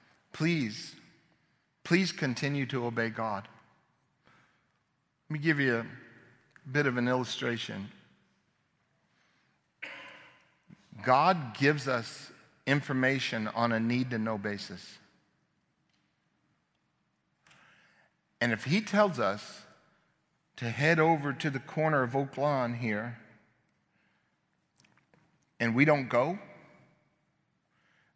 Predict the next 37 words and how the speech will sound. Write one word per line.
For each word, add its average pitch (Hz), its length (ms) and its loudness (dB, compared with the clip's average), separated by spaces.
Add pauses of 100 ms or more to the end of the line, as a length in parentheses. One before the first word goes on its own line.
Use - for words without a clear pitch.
then 147 140 8
there's 151 220 4
no 165 160 6
need 170 280 2
for 156 100 0
him 151 220 4
to 135 60 0
give 151 180 2
us 131 160 -4
more 143 200 2
information. 131 560 -4 (2500)
Because 139 340 8
more 165 200 8
than 185 140 4
likely, 180 340 6
God 151 280 6
has 170 240 2
somebody 160 320 2
waiting 170 400 4
over 139 200 2
there 131 260 4
at 123 100 -2
the 131 60 -8
corner 151 300 2
of 131 100 2
Oak 131 180 0
Lawn 165 220 2
for 92 240 -4
us. - 200 -16 (1300)
And 139 140 2
so 151 120 8
if 139 80 6
we 180 140 10
don't 185 300 8
obey 170 360 10
and 160 180 6
go, 180 440 8